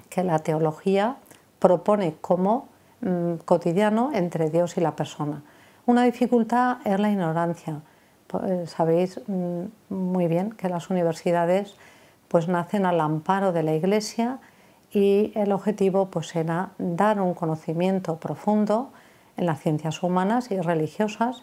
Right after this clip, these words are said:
entonces, pues, era la teología, para ayudar a ese conocimiento de Dios. La ignorancia, pues, es una dificultad, como lo es mayor todavía la indiferencia. El que no le interesa nada, poco puede aprender.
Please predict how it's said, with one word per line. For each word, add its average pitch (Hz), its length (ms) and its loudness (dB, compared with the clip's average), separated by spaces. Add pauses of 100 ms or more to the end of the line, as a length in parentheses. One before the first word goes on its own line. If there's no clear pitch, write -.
entonces, 170 540 -6 (480)
pues, - 220 -4
era 165 140 2
la 156 160 2
teología, 233 600 0 (680)
para 185 440 4
ayudar 208 720 2
a 190 180 2
ese 240 360 0
conocimiento 165 640 0
de 147 140 -2
Dios. 139 300 -8 (100)
La 165 100 0
ignorancia, 170 500 -2
pues, 170 240 -2
es 175 180 -4
una 160 140 -2
dificultad, 214 680 0 (380)
como 190 280 4
lo 175 160 4
es 208 300 0
mayor 170 460 2
todavía 196 440 0
la 214 100 0
indiferencia. 156 840 -4 (320)
El 165 160 -2
que 175 140 0
no 190 140 0
le 196 100 0
interesa 202 500 0
nada, 214 440 0
poco 185 260 2
puede 160 160 0
aprender. 147 480 -4